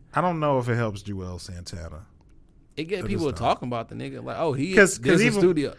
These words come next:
Speaker 2: I
Speaker 1: but,
Speaker 2: don't, I don't
Speaker 1: but
Speaker 2: watch
Speaker 1: like,
Speaker 2: the shit,
Speaker 1: but, like,
Speaker 2: so.
Speaker 1: when you see him on T V, like, his personality is like, eh.
Speaker 2: I don't
Speaker 1: Like, that's
Speaker 2: watch
Speaker 1: what
Speaker 2: the
Speaker 1: it takes
Speaker 2: shit.
Speaker 1: to connect. Joe Budden has, like, a different type of personality.
Speaker 2: Yeah.
Speaker 1: Jim Jones, like, got a different type of personality. Juelz is just like,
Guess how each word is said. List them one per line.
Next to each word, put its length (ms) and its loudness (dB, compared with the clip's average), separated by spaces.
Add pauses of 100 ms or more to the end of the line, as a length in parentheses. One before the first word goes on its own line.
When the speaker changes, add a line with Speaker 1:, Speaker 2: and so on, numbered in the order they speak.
(120)
Speaker 2:
I 100 4
Speaker 1:
but, 60 8
Speaker 2:
don't, 160 4
I 100 6
don't 120 6
Speaker 1:
but 60 8
Speaker 2:
watch 120 8
Speaker 1:
like, 100 2
Speaker 2:
the 60 -4
shit, 220 -4
Speaker 1:
but, 80 2
like, 140 10
Speaker 2:
so. 60 -2
Speaker 1:
when 80 0
you 100 0
see 220 0
him 160 0
on 140 -2
T 240 -2
V, 200 -4
like, 220 -2
his 120 -8
personality 720 -2
is 120 -4
like, 160 -2
eh. 220 6 (400)
Speaker 2:
I 60 -10
don't 80 0
Speaker 1:
Like, 120 6
that's 180 10
Speaker 2:
watch 80 4
Speaker 1:
what 60 6
Speaker 2:
the 40 -2
Speaker 1:
it 120 4
takes 100 0
Speaker 2:
shit. 60 -10
Speaker 1:
to 120 -6
connect. 380 -4
Joe 180 6
Budden 440 2
has, 460 0
like, 320 0
a 80 -4
different 460 -2
type 220 -2
of 80 -12
personality. 720 -8
Speaker 2:
Yeah. 160 -16 (220)
Speaker 1:
Jim 260 4
Jones, 680 0
like, 320 -6
got 200 -2
a 40 -4
different 540 -4
type 220 -2
of 100 -10
personality. 720 -6
Juelz 500 0
is 140 -10
just 180 -8
like, 340 -6